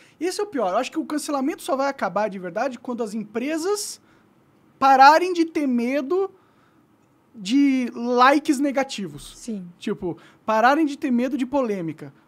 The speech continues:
Speaker 1: Porque qual que empresa que a gente tava patrocinado lá no Flow sofreu com aquilo?
Speaker 2: Nenhuma.
Speaker 1: Nada aconteceu, entendeu? Se eu tivesse continuado, ia acontecer alguma coisa. As pessoas iam parar de, de consumir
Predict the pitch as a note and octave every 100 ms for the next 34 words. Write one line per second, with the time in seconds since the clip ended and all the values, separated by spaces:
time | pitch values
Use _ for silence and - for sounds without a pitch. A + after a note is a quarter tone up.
0 | - F4+ C5+ B4+ - _ _ _ _ _
1 | _ _ _ G4 B4 - A#4 C#5+ - D#4
2 | E4 C#4+ B3+ C4 A#3 B3 - A#3 A3+ G#3
3 | F3 - G#3+ G3+ G3+ G#3 F#3+ G3 F#3+ G3
4 | F#3+ - G#3 A#3+ D#4+ _ _ _ - C#4+
5 | - - A#3+ A#3+ B3 B3 G#3+ G3+ D#4+ E4
6 | G4+ C#4 D#4 E4+ G3+ G3+ _ _ _ -
7 | F#4 B4+ C#5+ B4+ B4 D#4+ - G#3+ D3+ C#3+
8 | D#3 G3+ - - - F4 G4+ F#4+ - F4
9 | D#4 D#4 E4 - G#4 B4+ A#3+ - G#3+ F#3+
10 | - - _ F4 F#4 E4 E4 A3+ A3+ A#3
11 | A#3 G#3 G3+ F#3 E3+ G3 - A#3 A3+ -
12 | G3+ A3+ A#3